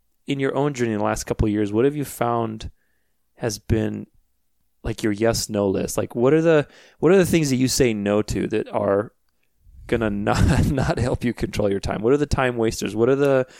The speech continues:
the things that you've found out in the last, let's say, nine years, ten years of really being in,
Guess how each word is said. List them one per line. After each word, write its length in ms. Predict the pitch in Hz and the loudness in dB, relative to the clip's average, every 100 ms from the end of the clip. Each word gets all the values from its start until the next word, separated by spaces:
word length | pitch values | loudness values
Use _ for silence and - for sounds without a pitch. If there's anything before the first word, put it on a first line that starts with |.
| - - - - | -20 -20 -8 -4
the 80 | |
things 340 | 185 131 135 120 | -2 -2 -2 -2
that 100 | 110 | -2
you've 200 | 113 117 | -2 -2
found 280 | 135 117 113 | -2 0 2
out 140 | 110 | 0
in 60 | 101 | 0
the 60 | |
last, 460 | 104 104 107 - - _ _ _ _ _ - | 0 0 -2 -8 -14 _ _ _ _ _ -8
let's 160 | 117 | -4
say, 120 | - 107 | -4 -4
nine 280 | 110 113 | -4 -4
years, 260 | 107 104 107 | -4 -4 -4
ten 200 | - 113 | -6 -6
years 400 | 101 98 101 - _ - 131 - _ | -4 -4 -4 -8 _ -6 -6 -8 _
of 440 | 120 104 95 - - - | 0 0 -2 -6 -20 -16
really 540 | 143 110 107 101 101 _ _ - 110 | -6 -4 -2 -6 -10 _ _ -20 -6
being 380 | 113 107 107 | -4 -2 -2
in, 280 | 107 101 101 | -4 -4 -8